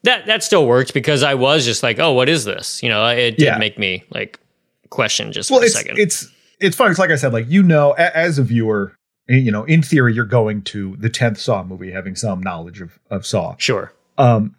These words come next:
Speaker 2: and so it's a way to let you know, like, okay, well, we know he's not gonna get, you didn't do a thing where, like, well, he's actually been cured and not, you know, dead
Speaker 1: Yeah.
Speaker 2: with cancer
Speaker 1: Yeah.
Speaker 2: this whole time. So it's a way to kind of, like, let you in on this journey and let it kind of keep it interesting
Speaker 1: Mm-hmm.
Speaker 2: that these weird things are happening and, and what's going on rather than just, like,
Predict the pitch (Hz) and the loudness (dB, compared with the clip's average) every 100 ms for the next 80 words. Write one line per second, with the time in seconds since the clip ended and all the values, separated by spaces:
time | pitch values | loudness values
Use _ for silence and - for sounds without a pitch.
0 | - 131 160 143 135 143 139 143 - 156 | -2 0 4 4 4 2 2 0 0 2
1 | 156 165 170 139 127 117 147 123 131 113 | 2 2 2 4 4 4 0 0 0 0
2 | 113 110 107 107 143 175 180 170 131 135 | 0 -2 -2 0 4 6 6 4 2 0
3 | 123 127 117 117 104 104 101 _ _ _ | 2 2 0 -2 -2 -4 -4 _ _ _
4 | _ 139 151 170 139 131 151 127 110 104 | _ 4 4 6 4 4 2 2 0 0
5 | 113 120 156 131 131 127 110 95 127 127 | 0 2 2 2 0 -2 -4 0 2 2
6 | 127 139 127 113 104 113 110 107 - _ | 2 2 2 2 0 0 0 -2 -6 _
7 | _ _ - - 131 113 98 98 131 101 | _ _ -18 -4 2 4 4 2 2 0
8 | 87 113 - 117 101 92 98 - 101 110 | -4 -6 -4 -2 0 -2 -4 -6 -8 -6
9 | 101 95 - _ _ _ _ _ _ - | -6 -6 -12 _ _ _ _ _ _ 0
10 | 180 175 165 175 160 127 139 127 98 - | 2 4 4 2 2 2 2 2 0 -4
11 | 139 113 110 131 147 131 127 123 98 101 | 0 0 2 2 2 2 0 -2 -4 -2
12 | 120 113 110 113 113 113 113 104 - 127 | 0 0 0 2 0 -2 -4 -4 0 -2
13 | 120 139 117 107 98 104 95 90 151 135 | -2 -6 -6 -6 -6 -6 -6 -4 0 0
14 | 120 107 110 - 104 104 120 117 110 113 | 0 -2 -2 -2 -2 0 0 0 -4 -4
15 | 104 104 101 101 95 92 92 110 101 101 | -2 -2 -4 -8 -10 -12 -12 -8 -6 -6
16 | 120 131 117 113 120 98 98 92 95 92 | -8 -8 -4 -4 -2 -4 -4 -6 -8 -8
17 | 95 92 92 - 90 | -10 -12 -12 -8 -10